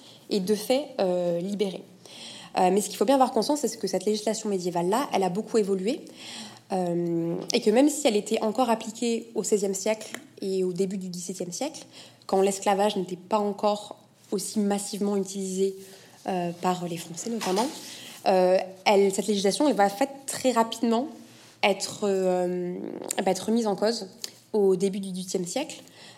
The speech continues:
euh, par les lobbies esclavagistes qui, eux, n'ont pas intérêt à ce que les esclaves qu'on amène en France soient libérés du fait qu'ils arrivent en France. Et donc, en fait, euh, ils vont faire pression, euh, sur, euh, l'administration française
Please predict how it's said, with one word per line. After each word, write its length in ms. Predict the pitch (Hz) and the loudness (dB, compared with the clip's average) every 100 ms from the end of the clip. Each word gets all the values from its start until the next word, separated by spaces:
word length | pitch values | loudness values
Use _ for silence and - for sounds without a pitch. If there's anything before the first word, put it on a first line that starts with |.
| - | -6
euh, 120 | 196 | -4
par 220 | 180 233 226 | 0 2 4
les 400 | 202 190 185 180 | 6 6 6 4
lobbies 400 | 185 190 190 196 | 4 2 2 -2
esclavagistes 800 | 180 170 165 170 285 320 - - - - | -2 -6 -6 -4 -4 -4 -8 -12 -20 -16
qui, 280 | - - 208 | -12 -2 2
eux, 100 | 254 | 4
n'ont 160 | 220 | 2
pas 140 | 185 220 | 4 2
intérêt 460 | 214 208 202 285 277 | 2 2 2 2 0
à 80 | 190 | -4
ce 120 | - | -4
que 100 | 220 | -2
les 280 | 220 190 180 | 2 2 0
esclaves 320 | 190 226 220 | -2 -2 0
qu'on 120 | 190 | 0
amène 180 | 180 180 | 2 0
en 80 | 180 | -2
France 460 | - 233 254 - - - | -2 -2 -2 -8 -14 -12
soient 220 | - 202 | 0 2
libérés 360 | 202 196 202 | 2 2 2
du 120 | 226 196 | 0 -4
fait 280 | - 214 - | -6 -8 -8
qu'ils 220 | 202 180 | -8 -6
arrivent 160 | 175 | -6
en 80 | 175 | -8
France. 360 | 170 - - - - - - - - | -10 -10 -12 -12 -14 -14 -14 -16 0
Et 100 | 220 | 4
donc, 180 | 214 214 | 6 4
en 60 | 190 | 4
fait, 360 | 240 254 - - | 2 2 0 2
euh, 560 | 196 190 190 185 190 - | 4 4 2 0 -2 -2
ils 140 | 214 196 | -4 -4
vont 200 | 180 185 | -2 -4
faire 200 | 180 - | -4 -8
pression, 480 | - 214 - 214 277 - | -4 -4 -4 -6 -8 -10
euh, 260 | 196 180 175 | -8 -6 -6
sur, 380 | 170 - 196 180 | -6 -6 -6 -2
euh, 100 | 175 | 0
l'administration 540 | 180 185 - 180 185 | 0 -2 -6 -8 -8
française 480 | 175 180 220 277 | -8 -6 -2 -2